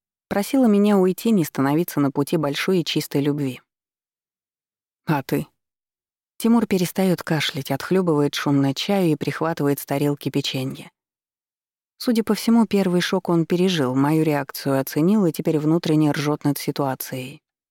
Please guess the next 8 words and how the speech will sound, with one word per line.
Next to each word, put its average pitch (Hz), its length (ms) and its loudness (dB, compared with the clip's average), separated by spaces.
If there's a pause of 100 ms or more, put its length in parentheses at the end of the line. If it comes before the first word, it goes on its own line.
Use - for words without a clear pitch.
(640)
А 190 160 2
я? 240 240 2 (420)
Тут 185 200 0
я 151 160 2
вздыхаю, 160 520 0
потерянно 175 580 2
опускаю 143 460 -4
реснички. - 680 -2